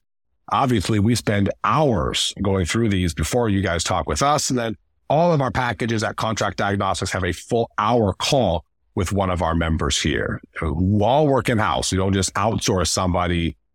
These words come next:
to you that's gonna give us a fee, the lowest fee that we could possibly give. So we make the most money off of you in a foreign state. No, that's not what we do.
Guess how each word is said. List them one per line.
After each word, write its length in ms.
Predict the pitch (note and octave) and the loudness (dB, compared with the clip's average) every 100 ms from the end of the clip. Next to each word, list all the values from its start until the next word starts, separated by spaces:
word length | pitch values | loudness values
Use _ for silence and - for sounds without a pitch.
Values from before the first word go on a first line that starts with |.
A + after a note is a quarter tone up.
| _ - | _ -2
to 200 | B2 A#2 | 0 2
you 360 | F#2+ E2 D#2+ - - | 2 0 -2 -4 -12
that's 340 | - E2+ D#2 - | -8 -6 -4 -4
gonna 220 | E2 D#2 | -2 0
give 220 | D#2+ F2 | 0 0
us 160 | E2 - | 0 -2
a 60 | F2 | -4
fee, 600 | - - B2 D2+ D2+ - _ _ - | -2 0 2 0 -4 -8 _ _ -4
the 120 | F#2 | 0
lowest 380 | G2 E3 A2 - | 2 2 2 2
fee 100 | G2+ | 2
that 200 | F2+ E2 | 2 2
we 140 | F2 | 0
could 160 | D#2 E2 | 0 -2
possibly 480 | F2+ D#2+ E2 D#2 D2+ | -2 -2 -2 -2 -2
give. 180 | D#2+ D#2 | -2 -2
So 140 | G2+ | 0
we 120 | G#2 | 2
make 200 | C3 G2+ | 2 0
the 80 | A2 | 0
most 220 | F#2+ E2+ | 0 0
money 280 | A2+ C3 A#2+ | 0 2 2
off 180 | F#2+ E2 | 0 0
of 100 | F#2 | 0
you 220 | F#2 F2+ | 2 2
in 80 | E2 | 0
a 60 | |
foreign 360 | D#2 - E2 D#2+ | -2 -2 -4 -4
state. 300 | - F#2 E2+ | -4 -4 -2
No, 140 | B2 | 0
that's 200 | B2+ A2 | 2 0
not 140 | C#3 C3 | 0 0
what 140 | A#2 | 0
we 100 | A#2 | 0
do. 240 | A#2+ A#2 | 0 0